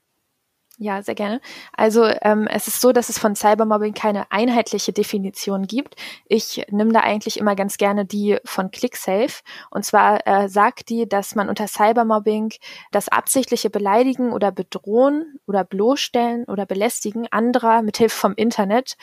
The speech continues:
über einen längeren Zeitraum versteht. Ähm, ich finde, das trifft es eigentlich ganz gut. Und bei Uport ist es so, dass wir, äh, über die Beratung die Jugend-, den Jugendlichen helfen,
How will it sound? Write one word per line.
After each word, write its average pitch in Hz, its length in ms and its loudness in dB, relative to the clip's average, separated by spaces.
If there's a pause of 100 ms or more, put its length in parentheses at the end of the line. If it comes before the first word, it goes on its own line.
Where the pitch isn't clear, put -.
(300)
über 220 180 2
einen 214 160 2
längeren 214 400 2
Zeitraum 202 600 -2
versteht. 208 640 -2 (400)
Ähm, 202 160 0
ich 208 100 -4
finde, 233 160 2
das - 340 -2
trifft 247 280 0
es 220 80 -4
eigentlich 208 320 -2
ganz 202 220 -6
gut. - 380 -4 (380)
Und 220 640 0
bei 208 180 4
Uport 247 320 2
ist - 160 0
es - 160 -2
so, 220 260 4 (420)
dass - 380 -2
wir, 220 440 4 (120)
äh, 196 220 0
über 202 160 2
die 196 380 0
Beratung 254 720 2 (200)
die 226 80 -4
Jugend-, 233 300 -4 (120)
den 214 120 4
Jugendlichen 233 480 0
helfen, 233 460 0